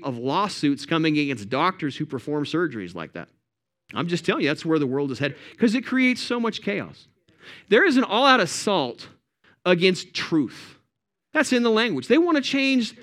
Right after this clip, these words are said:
the language so people can't describe what women are anymore. I mean, it's just bizarre thoughts that have never existed since humanity began.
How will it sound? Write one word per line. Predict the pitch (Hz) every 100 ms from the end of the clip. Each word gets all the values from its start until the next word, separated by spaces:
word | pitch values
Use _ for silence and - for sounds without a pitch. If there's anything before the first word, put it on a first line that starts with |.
| - _
the | 196 240
language | 247 262 214
so | - 240
people | 240 262 254
can't | - 233 233
describe | 226 - 233 226
what | 220 233
women | 208 233 226
are | 214 254 101
anymore. | 95 76 - _ _ _ _
I | 208
mean, | 302
it's | -
just | 285 160
bizarre | 175 147 170 208 214 151
thoughts | 190 147 -
that | 180
have | 190
never | 202 269 311
existed | 285 185 226 220 185 - - -
since | - 247 240 - - -
humanity | - 233 233 254 262 240
began. | 202 165 254 160 147